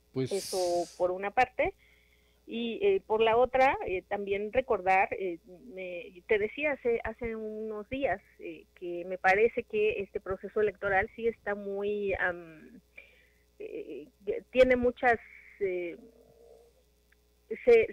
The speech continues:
Speaker 2: se ha-, se han esmerado los actores políticos en enturbiar el ambiente, ¿no? Eh, quizás porque conviene a unos y más que a los otros. Eh, por ejemplo, eh,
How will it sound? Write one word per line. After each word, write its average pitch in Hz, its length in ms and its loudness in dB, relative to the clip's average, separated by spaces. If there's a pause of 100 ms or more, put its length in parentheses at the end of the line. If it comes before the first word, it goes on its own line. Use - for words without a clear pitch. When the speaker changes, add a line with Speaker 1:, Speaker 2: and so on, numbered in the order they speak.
Speaker 2:
se 240 80 4
ha-, 247 340 4
se 220 140 2
han 247 180 2
esmerado 233 500 0
los 208 200 -4
actores 208 380 -2
políticos 190 500 -8
en 175 120 -6
enturbiar 185 680 -4
el 202 100 -2
ambiente, 170 540 -8
¿no? 170 180 -16 (680)
Eh, 330 160 -10
quizás 220 340 -2
porque - 220 -12
conviene 202 480 -2
a 170 80 0
unos 196 320 0 (480)
y - 140 -18 (140)
más 175 220 -10
que 190 120 -2
a - 20 2
los 180 180 0
otros. 190 400 -4
Eh, 175 80 -6
por 175 180 -6
ejemplo, 196 440 -4
eh, 165 340 -6